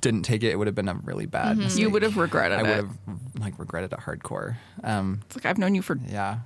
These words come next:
Speaker 3: twenty-five minutes. Sorry, I spit on you. But,
Speaker 1: Oh.
Speaker 3: like, I know you would have regretted it. <laughs>
Speaker 1: Yeah. Oh, a hundred percent.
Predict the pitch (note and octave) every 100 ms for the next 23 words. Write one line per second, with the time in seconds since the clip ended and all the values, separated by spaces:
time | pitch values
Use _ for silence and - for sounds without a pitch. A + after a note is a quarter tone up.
0 | - A3 G#3 F#3 D#3+ - - - - A2
1 | D#2 - - - - - - - - -
2 | - E3+ G#3 A3 A#3 B3 G#3+ G#3 F#3+ F#3
3 | F#3 F3+ D#3 - - C2 - - C#4 -
4 | - G#2 G#2+ - - - - G#2+ G2 -
5 | A#2 G#2 G#2 G#2+ F#2